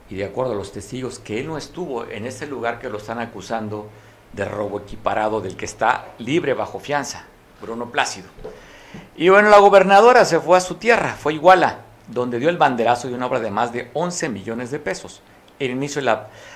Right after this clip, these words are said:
recarpetamiento, mejorar la vía que comunica de Iguala hacia la laguna de Tuxpan. ¿Y qué intenciones? Pues bueno, mejorar la conectividad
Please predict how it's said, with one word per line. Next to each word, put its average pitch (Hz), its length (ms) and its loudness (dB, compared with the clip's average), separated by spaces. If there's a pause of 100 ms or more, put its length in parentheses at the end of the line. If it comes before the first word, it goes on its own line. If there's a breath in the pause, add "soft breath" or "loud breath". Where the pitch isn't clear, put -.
(140)
recarpetamiento, 143 1400 0
mejorar 120 680 4
la 120 140 4
vía 123 420 6
que 92 240 -10 (140)
comunica 113 500 -2
de 98 100 0
Iguala 117 420 4
hacia 98 440 2
la 92 180 2
laguna 107 460 2
de 92 260 -2 (380 loud breath)
Tuxpan. 156 520 2 (380 loud breath)
¿Y 123 80 -14
qué 180 140 0
intenciones? 175 720 -2
Pues 107 240 -12
bueno, 113 280 -4 (580)
mejorar 123 480 0
la 135 120 2
conectividad 117 880 0